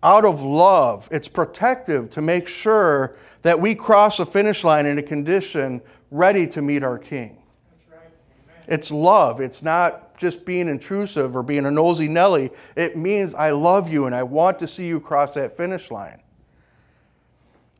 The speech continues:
Speaker 1: It's also why God allows the storms in your life. It's not because he's angry with you. It's not because he's some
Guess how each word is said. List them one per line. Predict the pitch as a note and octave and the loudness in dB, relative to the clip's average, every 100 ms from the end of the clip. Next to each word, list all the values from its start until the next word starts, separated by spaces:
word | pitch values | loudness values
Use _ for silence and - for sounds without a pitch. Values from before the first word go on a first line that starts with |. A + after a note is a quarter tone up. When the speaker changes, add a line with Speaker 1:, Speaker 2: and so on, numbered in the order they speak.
| _ | _
Speaker 1:
It's | E3+ D#3+ | -6 4
also | G3+ B3 B3 G#3 | 6 6 4 4
why | F#3 E3 | 6 4
God | D#3+ F3+ F#3 F#3 | 4 4 6 4
allows | E3 D#3+ F#3+ E3+ D3 | 4 4 4 4 0
the | |
storms | C#3 - D#3 D#3 C3+ | -8 -2 0 0 -2
in | C#3+ | -4
your | C3+ B2+ | -4 -2
life. | C3 C3+ G#2+ - - _ _ _ _ _ | 0 -2 -4 -14 -20 _ _ _ _ _
It's | - D3+ | -6 0
not | A3 C4 | 2 2
because | B3 A3 G#3 | -2 0 0
he's | G3+ - | -2 -6
angry | E3 F#3 F#3+ E3 B2+ | -6 -6 -4 -6 -6
with | A2+ - | -8 -14
you. | G#2 - - | -20 -20 -14
It's | C#3+ D3+ | -10 -2
not | G#3 A3+ | 2 2
because | A3+ G#3 G3+ | 0 0 0
he's | F#3+ E3 | 0 -6
some | - F3 F3 E3+ | 0 2 2 0